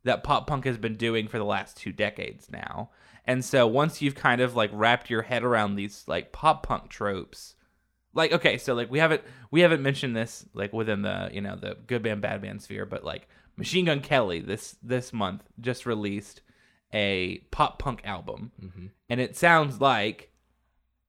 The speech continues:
Speaker 1: a pop punk album because it was done with Blink one eighty-two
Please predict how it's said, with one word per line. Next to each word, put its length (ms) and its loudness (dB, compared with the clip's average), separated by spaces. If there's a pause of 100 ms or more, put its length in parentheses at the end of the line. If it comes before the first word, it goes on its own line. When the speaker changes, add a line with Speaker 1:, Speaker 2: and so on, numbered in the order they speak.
(100)
Speaker 1:
a 100 0
pop 400 0
punk 340 0
album 480 0 (200)
because 240 -6
it 100 -4
was 160 -6
done 460 4 (320)
with 440 2
Blink 260 -2
one 100 2
eighty-two 600 2